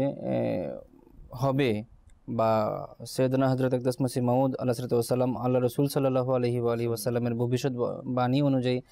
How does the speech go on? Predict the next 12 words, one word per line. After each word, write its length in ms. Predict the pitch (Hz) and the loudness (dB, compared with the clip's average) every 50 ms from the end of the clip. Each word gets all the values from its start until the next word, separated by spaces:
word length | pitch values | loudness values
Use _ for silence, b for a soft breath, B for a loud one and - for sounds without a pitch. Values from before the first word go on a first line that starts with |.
| B B B B B B - | B B B B B B -2
এমন 300 | 123 123 127 127 127 127 | 0 2 4 4 4 4
এক 180 | 123 117 - | 2 2 2
রাজ্য 500 | 123 117 113 120 120 120 131 131 123 120 117 | 2 2 2 2 2 2 4 4 4 4 4
বা 100 | 120 117 | 4 4
এমন 200 | 117 120 120 120 | 4 4 2 2
এক 140 | 120 117 - | 0 0 -2
সরকার, 420 | - - 123 117 - - 127 120 | -2 -2 -2 0 0 2 2 2
আহ, 1300 | 117 120 - - - - - - - - 135 120 113 113 110 110 110 110 110 107 107 110 107 107 110 110 110 | 0 -2 -6 -12 -20 -20 -20 -14 -8 -2 0 2 4 4 4 4 2 2 2 0 0 0 -2 -2 -2 -2 -2
বাহাদুরের 500 | 113 120 123 120 123 120 123 120 120 120 b b b b | 0 0 0 0 2 2 2 0 -2 -4 b b b b
অধীনে 500 | - 127 127 127 135 139 127 113 117 113 127 | -2 0 2 2 2 2 2 2 0 -4 -6
সেই 220 | - - 135 127 120 | -2 0 0 0 2
পরিবেশ, 600 | - - 131 135 139 139 143 123 - - - | 2 2 2 4 4 4 4 2 0 -2 -6